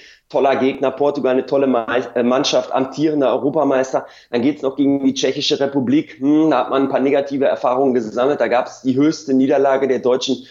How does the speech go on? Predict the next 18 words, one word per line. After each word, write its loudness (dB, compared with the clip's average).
Futsal-Nationalmannschaft -2
bisher 0
ever, 0
zwei 0
zu -6
dreizehn 0
war's, 0
glaub 0
ich, -4
aber 0
das -2
bedeutet 0
natürlich -2
gar 2
nichts -2
für -2
die 0
Zukunft. -2